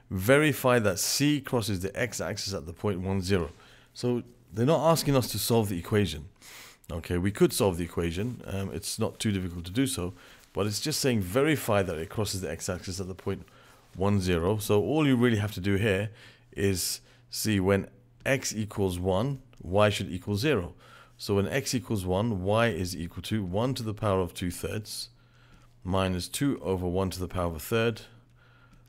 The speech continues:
plus one. Now, this means the cube root of one squared, and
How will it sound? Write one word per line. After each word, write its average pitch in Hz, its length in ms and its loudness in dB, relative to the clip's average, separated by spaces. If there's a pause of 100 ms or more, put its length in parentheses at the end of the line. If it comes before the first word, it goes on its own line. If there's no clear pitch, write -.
plus - 320 -4
one. 80 300 -6
Now, 107 320 4 (500)
this 156 220 0
means 131 300 4
the 101 100 -2
cube 113 280 2
root 107 140 0
of 95 100 -2
one 95 180 2
squared, 90 420 -2
and 90 280 -6